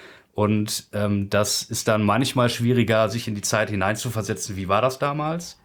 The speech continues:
Wobei aber bei solchen Themen, jetzt so Dramen, Gesellschaftskritik,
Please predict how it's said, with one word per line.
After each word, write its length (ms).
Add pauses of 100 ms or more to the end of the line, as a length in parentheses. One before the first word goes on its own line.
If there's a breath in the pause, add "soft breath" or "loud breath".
(540 soft breath)
Wobei 420
aber 160
bei 120
solchen 440
Themen, 300
jetzt 160
so 100
Dramen, 380
Gesellschaftskritik, 920